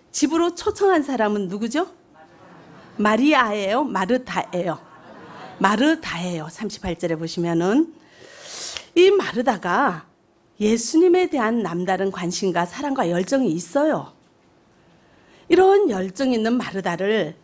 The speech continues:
하나님은 칭찬하지, 예수님은 칭찬하지 않고 마리아를 칭찬했습니다. 왜 그럴까요? 예, 이 마르다는 굉장히 활동적이고 적극적인 것을 알 수가 있고,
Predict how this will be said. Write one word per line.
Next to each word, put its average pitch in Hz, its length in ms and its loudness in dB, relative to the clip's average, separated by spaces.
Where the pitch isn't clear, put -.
하나님은 349 480 6
칭찬하지, 277 680 -2
예수님은 285 440 2
칭찬하지 311 560 0
않고 254 540 -2
마리아를 240 640 2
칭찬했습니다. 202 880 -4
왜 180 160 -2
그럴까요? 180 520 0
예, 175 380 0
이 370 160 6
마르다는 262 800 -2
굉장히 277 340 0
활동적이고 196 1040 0
적극적인 214 540 -2
것을 196 520 -2
알 208 160 0
수가 294 220 2
있고, 226 480 0